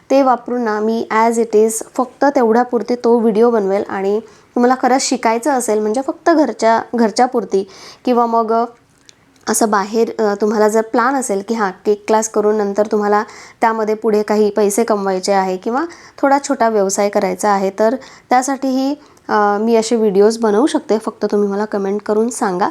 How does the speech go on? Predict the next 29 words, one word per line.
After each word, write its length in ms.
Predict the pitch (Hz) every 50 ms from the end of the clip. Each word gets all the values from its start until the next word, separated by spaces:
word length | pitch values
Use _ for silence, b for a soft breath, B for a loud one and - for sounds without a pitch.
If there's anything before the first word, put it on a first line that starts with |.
| B B B B B B B
की 80 | - 269
कोण 240 | 262 262 247 233 226
कोण 160 | - 269 302
इंटरेस्टेड 600 | 311 285 240 226 - 226 233 233 - - 269 240
आहे, 240 | 233 214 214 208 214
म्हणजे 240 | 220 220 208 214 226
जास्त 340 | 220 226 190 190 - - 233
जणं 320 | 233 240 247 240 240 240
असतील 400 | 233 - - - 214 214 214 -
तर 80 | 208 202
मला 240 | 202 202 190 196
ते 360 | 196 196 214 208 214 - - - _
करता 320 | - 240 208 196 - 254 269
येईल. 240 | 277 247 247 262 - B B B B
तसं 140 | - 302 285
तर 80 | 311 302
खूप 260 | 320 - 277 269 285 254
दिवसाचं 380 | 247 262 240 233 247 - -
प्लॅनिंग 360 | - - 254 220 220 233 247
होतं 200 | 247 226 208 -
की 120 | 196 - 226
ऑफलाईन 420 | - 208 196 - 214 214 214 226
क्लासेस 400 | 226 - 226 208 202 - 208 196
घ्यायचे, 360 | 190 214 196 185 190 - 202
ऑनलाईन 440 | 196 - 208 208 202 202 202 214 240
क्लासेस 380 | 247 - 220 208 - 208 202 208
घ्यायचे, 340 | 214 202 180 175 185 185 208 B B B B B B B B _ -
पण, 240 | 233 220 214 214
अ, 240 | 214 220 220 220 226